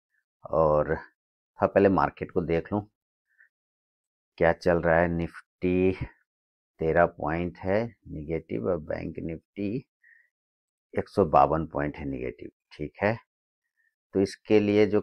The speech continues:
कल मैंने एक label दिया था, एक price दिया था सैंतालीस हजार नौ सौ बीस वाला ना, यही special price था। और देखिए वहीं से ये गिरा है, हाँ सैंतालीस हजार नौ सौ बीस बिल्कुल, ये पहली candle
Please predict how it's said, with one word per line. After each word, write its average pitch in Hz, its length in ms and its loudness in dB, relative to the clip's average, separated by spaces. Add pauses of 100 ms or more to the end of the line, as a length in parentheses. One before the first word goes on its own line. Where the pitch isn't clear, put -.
कल 101 220 6
मैंने 95 320 0 (160)
एक 87 140 -4
label 87 380 0
दिया 85 200 0
था, 92 120 -2
एक 90 180 -6
price 82 320 4
दिया 80 200 0
था 117 240 -2 (160)
सैंतालीस 87 600 -2
हजार 92 160 2
नौ 82 340 -2
सौ 135 260 6 (600)
बीस 104 380 0
वाला - 220 -2
ना, 147 180 2 (560)
यही 98 320 2
special 101 400 2
price 82 340 0
था। - 140 -4 (560)
और 92 80 -6
देखिए 113 220 6
वहीं 104 340 6
से 135 160 2
ये 127 140 8
गिरा 90 320 6
है, 65 140 2 (160)
हाँ 76 300 -4
सैंतालीस 90 720 2
हजार 82 460 0 (440)
नौ 87 140 0
सौ 85 180 -2
बीस 71 220 -4
बिल्कुल, - 380 -6 (500)
ये 95 140 -4
पहली 90 540 2
candle 92 600 0